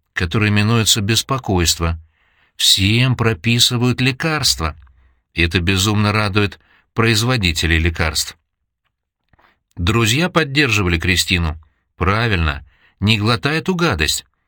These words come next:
Психиатры считают, что все человеческие проблемы порождены болезнями.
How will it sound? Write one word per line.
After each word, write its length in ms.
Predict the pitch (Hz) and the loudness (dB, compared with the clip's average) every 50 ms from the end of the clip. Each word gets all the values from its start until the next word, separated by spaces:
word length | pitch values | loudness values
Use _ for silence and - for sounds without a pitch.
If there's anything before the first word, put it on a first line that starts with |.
| _ _ _ _ _ _ | _ _ _ _ _ _
Психиатры 520 | - - 95 85 - 110 107 98 - 104 | -4 -2 -2 0 0 0 -2 0 0 0
считают, 560 | 95 - - 110 85 - 131 127 117 92 - - _ _ _ _ _ _ | 0 0 0 -2 -2 -2 -2 -2 -2 -4 -6 -12 _ _ _ _ _ _
что 240 | - - - 101 | -8 -4 -2 -2
все 320 | 90 - - - 143 143 120 | 0 2 0 2 0 0 0
человеческие 640 | - - 98 107 110 123 110 - - - - 107 95 | 0 -2 0 0 0 0 0 0 0 0 0 -2 -2
проблемы 640 | - - 123 127 135 165 180 190 185 190 180 170 - _ _ _ _ _ _ _ | -2 -2 -2 -2 0 0 0 0 2 0 -2 -2 -6 _ _ _ _ _ _ _
порождены 520 | - 143 156 147 127 131 160 175 175 170 | -4 -2 -2 0 0 0 0 0 0 0
болезнями. 720 | 156 143 170 156 120 98 85 73 85 85 82 82 80 80 | 0 0 0 0 0 0 0 0 0 0 0 0 -2 -2